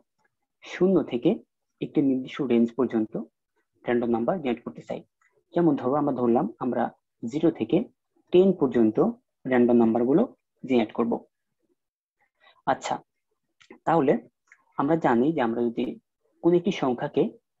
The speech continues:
টেন দ্বারা modulus করি, আমরা যে কোনো একটা সংখ্যাকে যদি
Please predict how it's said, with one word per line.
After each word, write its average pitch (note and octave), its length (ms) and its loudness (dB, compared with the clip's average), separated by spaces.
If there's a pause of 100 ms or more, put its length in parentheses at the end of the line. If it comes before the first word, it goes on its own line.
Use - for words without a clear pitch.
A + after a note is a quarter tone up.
(460)
টেন D#3 160 4 (100)
দ্বারা A#2+ 180 2 (340)
modulus C3 380 0 (100)
করি, G2+ 160 -6 (640)
আমরা C3 160 -2 (100)
যে B2+ 120 0
কোনো C#3+ 140 2
একটা C#3+ 220 -6
সংখ্যাকে C#3 400 -2 (840)
যদি B2 240 0